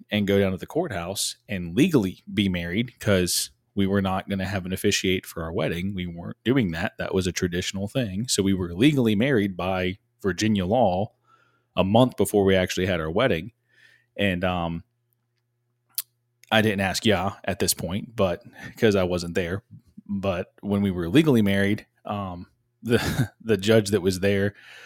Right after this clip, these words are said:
was like, "Well, you can kiss her if you want to." And my mindset went to,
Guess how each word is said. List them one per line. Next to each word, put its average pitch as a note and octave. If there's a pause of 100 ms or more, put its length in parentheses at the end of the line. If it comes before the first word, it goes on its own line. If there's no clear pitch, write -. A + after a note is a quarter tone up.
(220)
was G2+
like, G2
"Well, A#2+
you E3+
can G2
kiss F#3
her B2+
if G#2+
you F2
want B2+
to." F#2 (500)
And F#2+ (300)
my F#2
mindset G#2
went G2
to, F2+